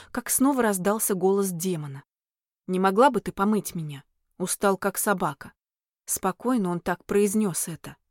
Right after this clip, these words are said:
Я же на долю секунды потеряла дар речи, пока не поняла, что это какая-то новая игра. Или часть старой, но по новым правилам. Кот играет с мышью, и никогда это не закончится. Ну что ж, будь по-твоему.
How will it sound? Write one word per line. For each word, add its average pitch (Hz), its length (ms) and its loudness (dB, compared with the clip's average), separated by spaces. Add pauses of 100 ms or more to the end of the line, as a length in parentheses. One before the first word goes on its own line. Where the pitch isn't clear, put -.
(360)
Я 208 240 0
же 214 140 0
на 202 100 4
долю 214 260 4
секунды 226 480 0
потеряла 220 520 2
дар 220 260 0
речи, 233 500 -4 (120)
пока 202 240 -2
не 202 100 4
поняла, 214 400 2
что - 220 0
это 202 140 0
какая-то 214 440 0
новая 208 380 2
игра. 185 360 -6 (560)
Или 254 240 4
часть - 380 0
старой, 170 580 -2 (160)
но 196 140 -2
по 233 140 2
новым 190 320 0
правилам. 160 520 -4 (800)
Кот 277 260 0
играет 226 360 4
с - 80 0
мышью, 247 560 0 (280)
и 202 80 -2
никогда 214 460 2
это 160 140 -8
не 175 140 0
закончится. - 720 -4 (800)
Ну 220 180 0
что 156 300 -10
ж, - 160 -18 (160)
будь 196 240 -2
по-твоему. 165 580 -8